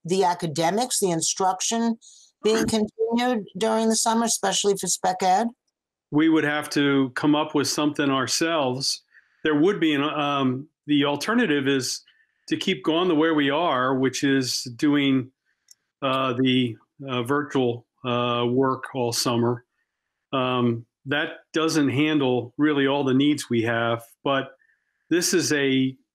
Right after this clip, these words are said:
Speaker 2: discussion that's happened around safety. It's not around the need, um, at all. Um, and that's,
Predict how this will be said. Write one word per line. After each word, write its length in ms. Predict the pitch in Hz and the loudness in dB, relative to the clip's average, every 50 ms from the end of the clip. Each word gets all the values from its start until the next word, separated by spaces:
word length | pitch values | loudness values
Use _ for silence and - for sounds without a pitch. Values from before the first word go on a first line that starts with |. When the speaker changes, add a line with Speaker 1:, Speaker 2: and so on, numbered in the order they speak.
| _ _ _ _ _ _ _ _ _ _ _ - | _ _ _ _ _ _ _ _ _ _ _ -2
Speaker 2:
discussion 600 | 151 127 - - - 175 170 156 - 156 139 139 | -2 -2 -2 -2 -2 -2 -2 -2 0 2 2 2
that's 180 | 135 127 - | 2 0 -2
happened 320 | - 151 151 147 151 135 135 | -2 -2 -2 -2 0 0 0
around 280 | 131 135 139 135 123 | 2 2 0 0 -2
safety. 500 | - - 156 147 151 156 - - 127 123 | -2 -2 0 0 0 0 -2 -2 0 0
It's 180 | 123 123 - - | 0 0 0 -2
not 220 | 143 139 135 135 | -2 0 0 0
around 460 | 131 127 131 127 127 123 120 117 110 _ _ _ _ _ _ _ _ _ _ _ _ _ - | 0 0 0 0 0 0 0 -2 -4 _ _ _ _ _ _ _ _ _ _ _ _ _ -2
the 80 | 139 139 | 0 2
need, 400 | 143 147 143 131 120 117 110 - - _ _ - 120 127 | 2 2 2 2 0 0 -2 -6 -10 _ _ -12 -8 -4
um, 600 | 127 123 123 123 120 120 120 117 117 113 120 - 147 | -2 -2 -2 0 0 -2 -2 -2 -4 -6 -8 -8 -4
at 120 | 127 123 | -2 -2
all. 440 | 123 127 127 123 113 104 - - _ _ _ - 120 | 0 0 0 -2 -2 -4 -6 -10 _ _ _ -12 -10
Um, 480 | 117 117 117 117 113 110 110 110 117 _ _ _ _ _ _ _ _ _ _ _ _ - - - _ _ _ - | -6 -6 -4 -4 -4 -4 -6 -8 -12 _ _ _ _ _ _ _ _ _ _ _ _ -20 -20 -20 _ _ _ -4
and 160 | 147 147 151 | 0 0 0
that's, 460 | 165 175 185 190 - - - - - | 0 0 -2 -2 -4 -4 -4 -6 -10